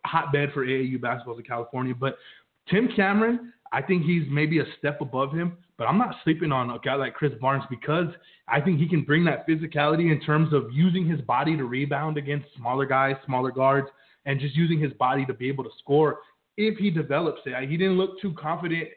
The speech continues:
in terms of off his dribble stuff and trying to create his own shot. But that one three-pointer was very, very impressive, and just his body, how thick that he is as a freshman, U tep may need that later in conference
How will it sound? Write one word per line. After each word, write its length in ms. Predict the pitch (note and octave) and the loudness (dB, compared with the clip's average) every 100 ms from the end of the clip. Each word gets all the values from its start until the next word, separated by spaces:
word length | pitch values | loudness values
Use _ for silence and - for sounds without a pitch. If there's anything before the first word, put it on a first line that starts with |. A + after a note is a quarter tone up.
| _ | _
in 100 | D3 C#3+ | -8 -4
terms 220 | D#3+ D3+ | -2 -2
of 140 | B2+ - | -2 0
off 160 | C3+ C3+ | 0 2
his 120 | C3+ A#2+ | -2 0
dribble 280 | D3 C#3 C3+ | 0 0 -4
stuff 240 | D3 C#3 C3+ | 0 0 -2
and 100 | A2+ | -6
trying 220 | C3 C#3 | -4 -2
to 80 | C3 | -4
create 440 | B2+ B2+ C#3 - _ _ - | -4 -2 -2 -2 _ _ -4
his 120 | C#3 B2 | -2 2
own 160 | D#3 D3+ | 2 2
shot. 260 | C3+ A#2 - - _ - | 2 0 -2 -10 _ -4
But 260 | C3+ C#3 - - - | 2 2 0 -12 -4
that 220 | E3 E3+ | -2 0
one 220 | F3 F#3 F3 | 0 0 2
three-pointer 440 | F3 F3 F3+ F3 | 0 2 0 2
was 200 | C#3 A2+ A2 | 0 -4 0
very, 260 | C3 D#3 | 4 4
very 240 | D3 C3+ C#3+ | 4 2 0
impressive, 460 | C3 C#3 C#3 D#3 | 0 -2 -2 -2
and 100 | C3 A#2+ | -2 2
just 200 | C#3+ D3 | 0 2
his 160 | D#3 G#2+ | -2 0
body, 260 | C#3 C#3+ C3+ | 0 2 0
how 240 | A#2 C#3+ - - | -2 -4 -4 -6
thick 240 | D#3 - - | -2 -2 -4
that 160 | C3 B2 | -8 -6
he 220 | C3 C3 | -2 0
is 240 | C#3+ D3+ D3+ _ _ _ _ | 0 -2 -6 _ _ _ _
as 160 | C#3 D3+ D3 | 0 0 0
a 80 | |
freshman, 480 | D#3 D3+ - D#3+ C#3+ | 0 0 2 2 2
U 160 | B2+ E3 | 0 0
tep 180 | G3 C#3+ | 0 0
may 360 | C#3 D3 C#3+ | 0 2 2
need 300 | C#3 B2+ C#3 | 0 -2 -4
that 260 | A#2 A2 A2+ | -6 -10 -8
later 320 | B2 C3+ A#2+ | -4 -2 -4
in 60 | A#2 | -6
conference 340 | B2 A#2 A2 | -8 -8 -10